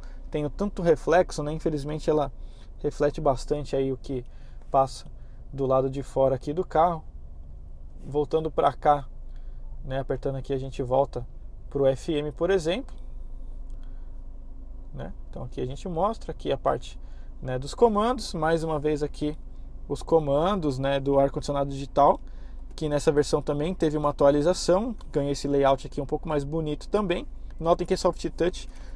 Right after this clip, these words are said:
né, toda essa região das portas, aqui, assim como acontece aqui em cima, retrovisor aí anti-ofuscante.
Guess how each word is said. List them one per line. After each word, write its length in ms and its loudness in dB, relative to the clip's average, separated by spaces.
né, 180 0
toda 220 2
essa 160 -2
região 300 0
das 160 0
portas, 380 6
aqui, 220 -4
assim 240 -6
como 160 -2
acontece 420 -2
aqui 120 -6
em 60 -4
cima, 360 -4
retrovisor 500 2
aí 160 4
anti-ofuscante. 880 0